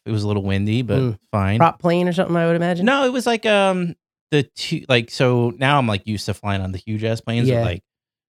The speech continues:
Speaker 1: you know, they're, like, seven seats wide.
Speaker 2: Oh, wow. Yeah, yeah.
Speaker 1: Um, whereas I was, we were on, like, two and two.
Speaker 2: Oh, damn.
Speaker 1: Or no, three and three. Sorry, sorry, sorry.
Speaker 2: Oh,
Speaker 1: So, like, a
Speaker 2: that's not, that's
Speaker 1: plane
Speaker 2: not
Speaker 1: you would
Speaker 2: terrible.
Speaker 1: take down
Speaker 2: Yeah.
Speaker 1: to Florida.
Speaker 2: Okay.
Speaker 1: Um, but it feels small now.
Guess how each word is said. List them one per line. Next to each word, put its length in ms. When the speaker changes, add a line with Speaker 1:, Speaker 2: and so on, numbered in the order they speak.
Speaker 1:
you 80
know, 120
they're, 100
like, 180
seven 480
seats 320
wide. 500
Speaker 2:
Oh, 240
wow. 200
Yeah, 220
yeah. 400
Speaker 1:
Um, 240
whereas 760
I 100
was, 180
we 120
were 100
on, 100
like, 180
two 200
and 80
two. 220
Speaker 2:
Oh, 160
damn. 380
Speaker 1:
Or 60
no, 140
three 200
and 80
three. 140
Sorry, 240
sorry, 220
sorry. 200
Speaker 2:
Oh, 20
Speaker 1:
So, 100
like, 120
a 40
Speaker 2:
that's 120
not, 100
that's 80
Speaker 1:
plane 160
Speaker 2:
not 80
Speaker 1:
you 60
would 100
Speaker 2:
terrible. 40
Speaker 1:
take 160
down 140
Speaker 2:
Yeah. 60
Speaker 1:
to 60
Florida. 480
Speaker 2:
Okay. 260
Speaker 1:
Um, 680
but 120
it 40
feels 240
small 240
now. 220